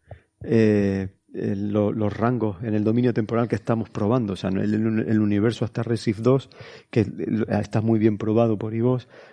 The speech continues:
o el universo en Resif mil. O sea, tiene que ser algo o que ocurra en una época que no, no controlamos todavía, como la época oscura,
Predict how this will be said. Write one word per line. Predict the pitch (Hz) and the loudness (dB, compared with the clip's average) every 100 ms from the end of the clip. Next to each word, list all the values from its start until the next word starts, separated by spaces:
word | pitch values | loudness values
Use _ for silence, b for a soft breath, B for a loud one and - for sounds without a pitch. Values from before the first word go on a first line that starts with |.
| B | B
o | 110 104 104 | -6 -4 0
el | 101 104 | 2 4
universo | 107 107 117 104 | 4 6 4 2
en | 107 | -2
Resif | 110 104 110 | -2 -2 -4
mil. | 95 95 | -4 -6
O | - | -4
sea, | 95 | -2
tiene | 127 131 131 | 2 4 4
que | 127 | 2
ser | 127 135 | 2 2
algo | 139 104 98 b b b b | 2 0 -6 b b b b
o | 107 | -6
que | 95 | -2
ocurra | 104 135 139 131 | 0 2 4 2
en | 120 | 2
una | 127 | 0
época | 131 127 110 | 0 0 -2
que | 104 | -2
no, | 104 98 | -2 -2
no | 113 120 | 0 2
controlamos | 120 117 117 117 101 | 2 2 0 0 -4
todavía, | 107 113 139 160 | -4 0 2 2
como | 127 110 | 0 -2
la | 107 | -2
época | 104 101 | -2 -4
oscura, | 117 - 175 175 | -6 -2 2 2